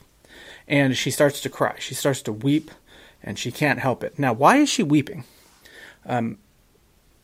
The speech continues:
almost everybody agrees she's weeping because she loves Jesus. At some point, this woman probably had heard Jesus teach about the kingdom. Maybe she had been healed by Jesus. Um, she'd heard about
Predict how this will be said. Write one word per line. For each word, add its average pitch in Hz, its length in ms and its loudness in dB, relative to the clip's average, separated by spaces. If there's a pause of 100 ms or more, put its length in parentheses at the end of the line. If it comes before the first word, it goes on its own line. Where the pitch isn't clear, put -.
(180)
almost 214 320 4
everybody 156 360 6
agrees 120 380 0
she's 131 260 0
weeping 175 360 4
because 190 500 0
she 175 180 -2
loves 117 300 -2
Jesus. 107 440 -10 (520)
At 131 160 2
some 240 380 6
point, 170 340 0
this 131 140 -2
woman 143 280 0
probably 180 540 0
had 123 200 -2
heard 165 440 0 (480)
Jesus 131 640 0
teach 135 260 -2
about 127 180 -2
the - 80 -10
kingdom. - 440 -12 (200)
Maybe 208 340 2
she - 180 0
had 170 140 4
been 156 160 2
healed 147 440 2
by 117 200 2
Jesus. 110 480 -10 (460)
Um, 117 160 -6
she'd 127 280 -4
heard 170 460 2
about 123 420 2